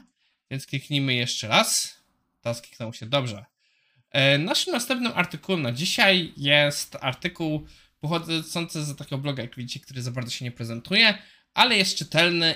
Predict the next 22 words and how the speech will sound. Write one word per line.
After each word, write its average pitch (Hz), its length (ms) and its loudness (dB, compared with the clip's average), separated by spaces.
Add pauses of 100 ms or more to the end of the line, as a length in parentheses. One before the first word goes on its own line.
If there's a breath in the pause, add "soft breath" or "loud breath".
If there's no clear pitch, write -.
(100)
Jest 196 360 2
to 196 60 0
materiał 151 480 0
poświęcony 143 880 -2 (120)
o 123 380 0
błęd-, 135 580 -2
o 131 180 -4
błędnym 143 340 -4
spojrzeniu 123 680 -4 (100)
na 110 600 -2 (440 soft breath)
dzielenie 120 380 0
czasu. - 460 -4 (720 soft breath)
Mi 233 100 0
się 277 120 2
wydaje, 220 360 4
że 190 100 2
to 190 80 2
jest 185 100 2
coś 190 120 0
takiego, 170 380 -2
co - 140 -4
jest, 147 240 0